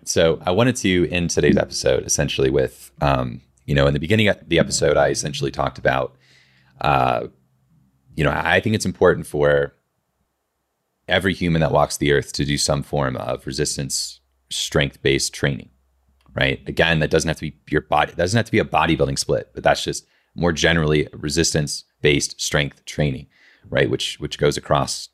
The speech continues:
um, a very wide continuum of things. Uh, I think every person that,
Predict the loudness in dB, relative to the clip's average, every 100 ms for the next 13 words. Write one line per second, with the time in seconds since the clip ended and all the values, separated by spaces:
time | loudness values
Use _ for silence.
0 | _ -4 -4 -4 -8 -14 -20 _ _ _
1 | _ _ _ _ _ -6 0 2 2 0
2 | -2 0 0 -2 -8 -8 -8 -6 -8 -10
3 | -8 -2 0 -2 -8 -16 -20 _ _ _
4 | _ _ _ -4 -2 0 -2 -6 -12 -20
5 | _ _ _ _ _ -12 -2 -2 0 2
6 | 2 2 2 0 0 0 -4 -6